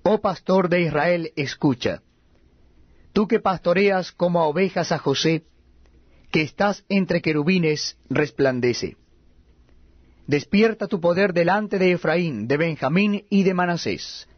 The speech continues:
y ven a salvarnos. Oh Dios, restáuranos. Haz resplandecer tu rostro, y seremos salvos.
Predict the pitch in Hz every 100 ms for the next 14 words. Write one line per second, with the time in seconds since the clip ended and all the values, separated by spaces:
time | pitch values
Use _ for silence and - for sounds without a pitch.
0 | - - 170 143 165 160 151 139 113 95
1 | 82 - - _ _ _ _ _ _ _
2 | _ - 214 190 196 208 - - _ _
3 | _ - 156 165 - 139 113 95 82 -
4 | - _ _ _ _ _ _ _ - 190
5 | 202 202 185 - 180 175 160 214 196 190
6 | 156 175 165 - 107 85 _ _ - 160
7 | 151 139 135 135 113 98 90 -